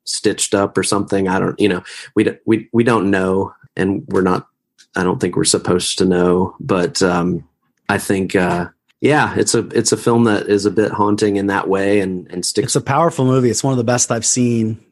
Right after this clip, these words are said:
Speaker 2: uh, in a long time. It was definitely on my, it's on my, probably on my top ten list for the decade. I, I'd actually like to do that sometime now that the decade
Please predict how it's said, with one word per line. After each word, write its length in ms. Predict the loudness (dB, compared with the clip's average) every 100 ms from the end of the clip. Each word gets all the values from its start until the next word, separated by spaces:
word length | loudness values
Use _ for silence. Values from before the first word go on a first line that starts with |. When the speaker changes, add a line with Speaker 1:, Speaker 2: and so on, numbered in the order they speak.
| _
Speaker 2:
uh, 320 | -4 -4 -4 -4
in 60 |
a 80 | -4
long 220 | -2 -2
time. 420 | -2 -2 0 0
It 40 | -2
was 120 | -4
definitely 300 | -4 -2 -2
on 160 | 0 0
my, 340 | 0 -4 -6 _ _ _ _ -8
it's 100 | 0
on 140 | 2
my, 280 | 4 2 -2 _ _ _ _ _ _ _ _
probably 180 | 0 2
on 100 | 2
my 80 | 0
top 300 | 0 -4 0
ten 220 | 2 2
list 260 | 2 0 -2
for 100 | -2
the 100 | 0
decade. 460 | 0 0 -2 0
I, 140 | 0 0
I'd 200 | 0 2
actually 320 | 0 0 0
like 140 | 0
to 80 | 0
do 180 | 0 2
that 400 | 2 0 -4 -4
sometime 680 | 0 0 2 2 2 0 0
now 180 | 0 0
that 160 | -2
the 60 | -2
decade 640 | -2 0 2 2 0 -6